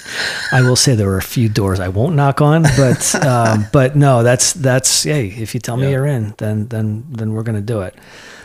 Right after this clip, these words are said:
Speaker 2: I mean,
Speaker 1: Um,
Speaker 2: w-, you know, we're an audio only podcast, but, uh, suffice it to say for the listeners, you do not blend in in Paramore.
Speaker 1: <laughs> No. Um, uh, no.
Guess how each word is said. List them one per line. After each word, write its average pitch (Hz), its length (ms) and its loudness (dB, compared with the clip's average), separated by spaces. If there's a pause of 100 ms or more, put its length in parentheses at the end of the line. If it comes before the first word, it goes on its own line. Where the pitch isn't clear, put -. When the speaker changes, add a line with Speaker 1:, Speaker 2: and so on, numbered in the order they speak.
(220)
Speaker 2:
I 117 80 0
mean, 123 80 2 (120)
Speaker 1:
Um, 110 120 0
Speaker 2:
w-, 123 140 -2
you 127 80 0
know, 110 140 0
we're 156 140 -2
an 165 140 -6
audio 120 300 0
only 101 200 -2
podcast, 92 600 -6 (800)
but, 107 400 -2
uh, 90 380 0 (100)
suffice 160 460 -2
it - 80 -6
to - 60 -2
say 131 180 -2
for 98 100 -6
the 95 80 -2
listeners, 104 540 -4
you 131 300 -2
do 135 280 0
not 110 340 -2
blend 104 300 -2
in 185 160 -6
in 87 160 -6
Paramore. - 680 0
Speaker 1:
<laughs> 180 60 -4
No. 98 380 -2 (760)
Um, 95 560 -4 (480)
uh, 101 440 -4
no. 160 340 4